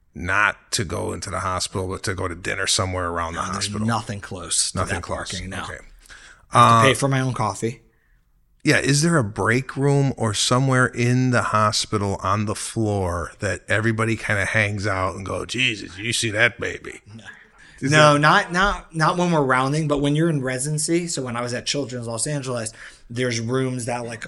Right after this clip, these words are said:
Speaker 2: all, everybody hangs out 'cause you're there for many, many hours through the night. And, you know, you'd have your big box, big,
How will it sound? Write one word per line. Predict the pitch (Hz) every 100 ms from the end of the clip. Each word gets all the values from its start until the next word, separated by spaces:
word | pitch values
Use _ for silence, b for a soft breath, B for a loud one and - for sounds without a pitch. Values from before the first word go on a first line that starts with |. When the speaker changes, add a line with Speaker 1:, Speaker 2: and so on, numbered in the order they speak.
| -
Speaker 2:
all, | 123 120 - -
everybody | 123 131 123 117
hangs | 110 117 120
out | 123
'cause | 110 101
you're | 107
there | 110 107
for | 107
many, | 104 104 110
many | 104 104 95
hours | 98 101 110
through | - 101
the | 90
night. | 92 117 170 - B B B
And, | 135 120 120
you | 117
know, |
you'd | 110 113 110
have | 113
your | 110 104
big | 113 107
box, | 113 110 - -
big, | 127 113 139 131 -